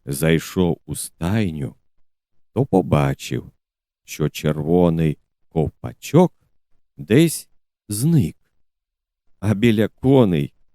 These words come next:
його конюх стоїть. Усміхнувся дядечко, чому так,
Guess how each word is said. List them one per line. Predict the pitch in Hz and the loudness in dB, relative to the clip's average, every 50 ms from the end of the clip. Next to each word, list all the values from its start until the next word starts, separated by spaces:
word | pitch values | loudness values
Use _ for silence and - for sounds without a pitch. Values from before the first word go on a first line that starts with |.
| _ _ _ _ _ _ _ | _ _ _ _ _ _ _
його | 76 85 90 85 85 98 92 - | 0 2 2 4 4 4 2 2
конюх | - _ 85 80 80 80 78 73 76 76 - _ _ _ _ _ | 0 _ -2 0 2 2 2 2 0 -2 -4 _ _ _ _ _
стоїть. | - - - _ 80 82 80 69 69 73 71 - _ _ _ _ _ _ _ _ _ _ _ _ _ _ _ _ _ _ _ _ - - | -20 -20 -8 _ -2 0 0 0 -2 -4 -6 -6 _ _ _ _ _ _ _ _ _ _ _ _ _ _ _ _ _ _ _ _ -10 -2
Усміхнувся | - 185 175 - - 196 196 180 - 185 185 208 226 220 202 143 - - - - 80 73 65 - _ _ _ _ _ _ _ _ | 0 0 0 0 2 2 2 2 2 0 2 4 6 6 6 4 2 0 0 0 0 0 0 -4 _ _ _ _ _ _ _ _
дядечко, | 69 71 73 87 95 92 87 80 80 80 - - - - - 80 | -12 -4 2 4 6 6 6 6 4 0 0 -2 -4 -2 -2 -2
чому | - - - 71 69 69 71 | -2 -2 -4 -4 -4 -4 -4
так, | - _ - 110 127 113 85 | -6 _ -2 0 0 0 -2